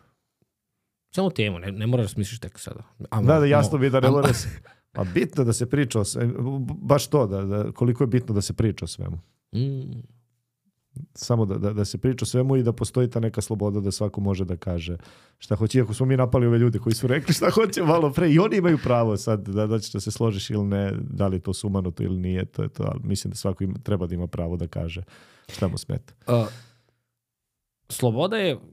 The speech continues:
Speaker 1: sloboda govora vrlo klizav teren, znaš.
Speaker 2: Jeste.
Speaker 1: Ja, ja, o, pravim uvek paralelu sa, sa Amerikom i Srbijom na mnogo nivoa, pa i slobodu govora.
Speaker 2: Da.
Speaker 1: Ovaj, nekako,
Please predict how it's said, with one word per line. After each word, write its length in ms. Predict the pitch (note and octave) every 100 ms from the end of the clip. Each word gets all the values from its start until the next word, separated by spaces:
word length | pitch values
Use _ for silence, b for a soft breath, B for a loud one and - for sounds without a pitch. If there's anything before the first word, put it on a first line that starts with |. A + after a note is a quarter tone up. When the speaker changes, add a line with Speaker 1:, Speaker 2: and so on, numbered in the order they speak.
| _ -
Speaker 1:
sloboda 360 | - C3 D#3
govora 300 | C#3+ D#3+ C3
vrlo 280 | G#2+ C#3+ C#3
klizav 360 | - B2 G2 F#2
teren, 300 | F#2+ F2 F#2 -
znaš. 200 | F2 B2+ C#3+ - - -
Speaker 2:
Jeste. 260 | F#2+ A2
Speaker 1:
Ja, 80 | A#2+
ja, 100 | B2
o, 340 | - A2+ G#2+ G2
pravim 260 | B2+ A#2+
uvek 280 | A2 B2 G#2+ - C3+ G#2+ A2
paralelu 560 | A2+ G#2+ G#2 A#2 A2 G2+
sa, 260 | - G2 -
sa 120 | G#2
Amerikom 400 | G#2+ A2 A#2 G#2
i 40 |
Srbijom 340 | - A2+ A2+ G2+
na 120 | G2+
mnogo 300 | A2 A2 G2
nivoa, 340 | F#2+ A2 C#3
pa 280 | B2 C3+ A2+ -
i 120 | B2
slobodu 440 | G#2+ A#2 G#2+ G#2 G2
govora. 360 | D#2 B1+ - b b b
Speaker 2:
Da. 160 | b G#2+ G#2+ G#2
Speaker 1:
Ovaj, 460 | G2+ G2 G2+ G2+ -
nekako, 720 | G#2+ A2+ B2 A#2+ - A#2+ A2